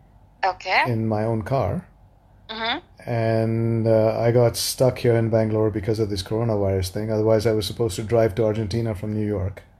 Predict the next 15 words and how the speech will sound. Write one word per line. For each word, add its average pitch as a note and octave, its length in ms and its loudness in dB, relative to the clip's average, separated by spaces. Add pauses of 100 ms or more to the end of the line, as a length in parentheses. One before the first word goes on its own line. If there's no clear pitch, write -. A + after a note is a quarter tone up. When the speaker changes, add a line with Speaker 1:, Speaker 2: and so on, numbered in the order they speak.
(1160)
Speaker 1:
Oh. A3+ 540 6 (240)
Speaker 2:
And G#2+ 480 -4
then, A#2+ 380 4
uh, A#2+ 160 4
next C3+ 340 2
year, A#2+ 200 6
the A2+ 100 2
plan A2+ 320 2
was G#2 140 0
to A2 80 -6
drive A2 280 2
Africa, A#2 420 2
which G2+ 180 -4
is G2+ 120 -8
why G#2 320 0